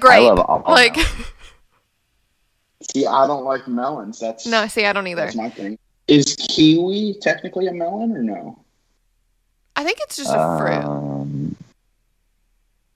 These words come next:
Speaker 1: I
Speaker 2: I
Speaker 1: don't
Speaker 2: don't
Speaker 1: know. I feel like it's like, like, if, if kiwi is a melon, would strawberry be a melon?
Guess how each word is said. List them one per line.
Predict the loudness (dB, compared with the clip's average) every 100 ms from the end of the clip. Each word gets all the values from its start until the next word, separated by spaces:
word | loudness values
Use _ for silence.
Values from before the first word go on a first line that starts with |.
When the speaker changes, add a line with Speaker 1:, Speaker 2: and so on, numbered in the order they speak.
| _ _ 0
Speaker 1:
I | 4
Speaker 2:
I | 4
Speaker 1:
don't | 4
Speaker 2:
don't | 2
Speaker 1:
know. | -2 -6
I | -8
feel | -6 -4
like | -4 -4
it's | -8 -12 -6
like, | -6 -6 _ _ _ -14
like, | -4 -2 0 -2
if, | -4 -4 _ -8
if | -8 -8
kiwi | -4 0 0 -2
is | -4
a |
melon, | -6 -4 -6 -6
would | -8 -10
strawberry | -8 -6 -4 -2 -2
be | 0 0
a | 0
melon? | 0 -2 -4 -8